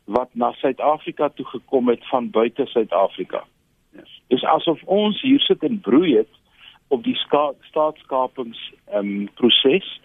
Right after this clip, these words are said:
Thuli Madonsela het haar bes gedoen. Daar was 'n paar vletjieblassers wat die proses 'n bietjie aangevuur het.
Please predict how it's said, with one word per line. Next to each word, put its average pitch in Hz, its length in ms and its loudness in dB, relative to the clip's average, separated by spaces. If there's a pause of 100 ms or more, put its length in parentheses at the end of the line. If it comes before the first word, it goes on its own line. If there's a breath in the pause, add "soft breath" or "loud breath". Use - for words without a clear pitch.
(340 loud breath)
Thuli 196 220 4
Madonsela 135 800 2
het 135 120 -4
haar 117 160 -4
bes 107 280 -6
gedoen. 143 340 -4
Daar 110 160 2
was 104 180 -10
'n 107 140 -8
paar 123 260 0 (380 soft breath)
vletjieblassers 127 1000 0
wat 104 140 0
die 101 240 -6
proses - 400 -6
'n 110 80 -10
bietjie 104 280 2
aangevuur 135 680 2
het. 185 160 2